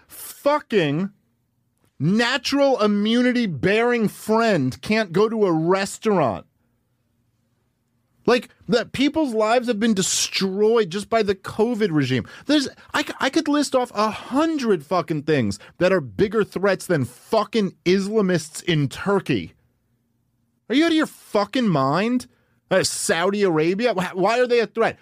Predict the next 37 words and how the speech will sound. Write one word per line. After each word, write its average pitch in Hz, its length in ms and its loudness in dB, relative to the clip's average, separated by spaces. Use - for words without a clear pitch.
No, 202 140 0
they're 190 160 2
a 180 60 0
threat 196 360 0
'cause 190 140 -4
they 175 140 0
get 170 180 0
my 175 100 0
fucking 175 420 -2
taxpayer 175 640 -2
money 143 500 0
to 143 180 0
fucking 147 440 -2
launch 165 280 0
a 170 60 0
war 160 260 2
of 127 160 -2
genocide 131 800 0
in 120 160 0
Yemen. 135 540 0
They're 156 120 2
a 135 40 2
threat 170 380 0
to 170 120 0
the 156 100 0
fucking 160 380 -2
Houthis. 202 580 0
How 339 60 2
the 277 100 4
fuck 269 420 -4
are 220 120 0
they? 226 140 0
They're 214 220 2
a 160 100 0
threat 160 640 -2
to 190 100 -2
me. 190 280 0